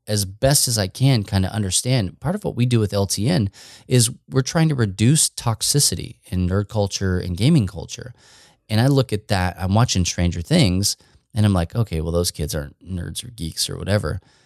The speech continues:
But that is, like, the epitome of toxic culture. You're different. You believe something completely different than we do about whatever it is. In, in this case, it was just like she didn't fit in with them.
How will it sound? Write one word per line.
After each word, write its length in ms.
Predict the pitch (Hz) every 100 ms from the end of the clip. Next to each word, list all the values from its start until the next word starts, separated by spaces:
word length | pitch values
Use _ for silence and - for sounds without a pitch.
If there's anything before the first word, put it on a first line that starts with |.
| _ _ _ _
But 220 | - -
that 320 | 117 151 165
is, 320 | 82 80 - 82
like, 220 | 73 -
the 140 | 73
epitome 680 | 71 - 113 139 139 92 73
of 280 | 82 82 -
toxic 840 | - - 107 151 - - - - _ _
culture. 600 | - 104 151 - - - - _ _ _ _ _ _ _
You're 260 | 98 113
different. 640 | 135 131 139 - 78 143 - _ _ _ _
You 120 | - 104
believe 480 | 113 113 151 180 156
something 360 | - 147 143
completely 640 | 135 120 - 143 175 180 165
different 380 | 151 - 117
than 180 | 101 101
we 160 | 101 120
do 160 | 95
about 280 | 90 104 82
whatever 380 | 92 98 123 123
it 100 | 107
is. 360 | 85 71 110 - _ - - - -
In, 260 | 107 107 -
in 140 | 104
this 180 | 131 -
case, 300 | 90 95 -
it 80 | 92
was 120 | 98
just 200 | 113 -
like 240 | 98 - _ _ _ _
she 240 | - - 123
didn't 200 | 131 117
fit 220 | - 120
in 220 | 113 113
with 180 | 101 -
them. 300 | 71 -